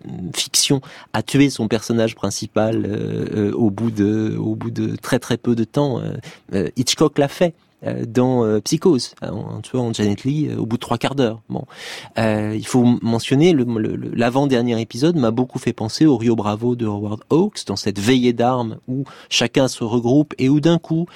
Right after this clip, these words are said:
il y a une forme de bonhomie qui se met en place, de bonhomie bavarde qui se met en place et qui prélude à la grande bataille. Il y a une façon, euh, euh, très,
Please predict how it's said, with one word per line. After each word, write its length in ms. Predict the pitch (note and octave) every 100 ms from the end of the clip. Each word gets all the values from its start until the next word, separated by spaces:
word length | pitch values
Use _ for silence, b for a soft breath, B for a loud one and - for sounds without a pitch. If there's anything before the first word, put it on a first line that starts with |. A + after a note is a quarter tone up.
| B B
il 40 | -
y 40 |
a 20 |
une 80 | C#3
forme 240 | D3+ E3+ D#3+
de 80 |
bonhomie 500 | D#3 E3+ E3+ D3+ C#3+
qui 140 | C#3+ -
se 120 | -
met 140 | B2
en 100 | A#2+
place, 420 | A#2+ B2+ C3 D3 -
de 60 |
bonhomie 380 | G#2+ B2+ C3 C#3+
bavarde 540 | B2+ A#2+ A#2+ A2+ A2+ A2+ _
qui 120 | -
se 60 | -
met 80 | A2+
en 80 | G#2
place 320 | G2+ B2+ B2+
et 20 |
qui 160 | G#2 -
prélude 580 | - A2 A2 B2+ A#2+ G#2+
à 120 | -
la 140 | G#2 G#2+
grande 300 | G2+ G#2+ G#2+
bataille. 400 | A2 - A#3 G#3 B B B
Il 40 | C3+
y 20 |
a 20 |
une 80 | D#3
façon, 520 | F#3+ F#3 G3+ E3+ A2+ -
euh, 480 | B2 A#2+ A#2 A#2+ B2 B2 B B B -
euh, 20 | C#3 C#3+
très, 540 | - - F#3+ C#3+ -